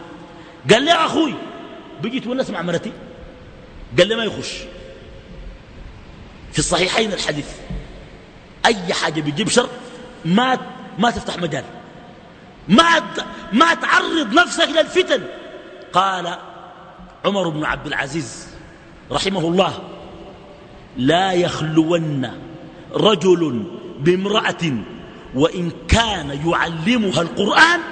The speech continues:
وهي مريم بنت عمران." مريم الحصان الرزان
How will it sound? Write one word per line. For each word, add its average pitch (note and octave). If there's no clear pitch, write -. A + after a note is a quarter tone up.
وهي C#4+
مريم F4+
بنت A#3+
عمران." F#3
مريم F3
الحصان E3
الرزان E3+